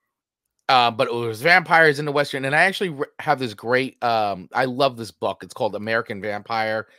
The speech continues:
It's a comic. It's a graphic novel. It is so good. And it basically talks about this one vampire who is already old, um, but he is in the Western ti-,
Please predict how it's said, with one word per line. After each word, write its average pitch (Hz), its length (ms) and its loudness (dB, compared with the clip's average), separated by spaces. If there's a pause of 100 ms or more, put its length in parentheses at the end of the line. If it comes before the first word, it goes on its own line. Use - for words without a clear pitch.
It's 117 160 -8
a - 40 -12
comic. 123 420 2
It's 120 120 -14
a - 40 -20
graphic 117 340 -2
novel. 107 480 -4 (1120)
It 160 120 0
is 151 120 0
so 165 340 4
good. 127 380 2 (480)
And 147 160 2
it 135 80 -4
basically 160 440 0
talks 143 400 0
about 123 260 2
this 113 160 -8
one 123 280 -4
vampire 107 880 -2 (340)
who 110 600 -6
is 123 140 -4
already 135 320 2
old, 107 500 0 (140)
um, 101 500 0
but 104 120 -4
he 110 320 -8
is 113 240 -4
in 110 120 -12
the 104 80 -8
Western 98 600 -8
ti-, - 120 -12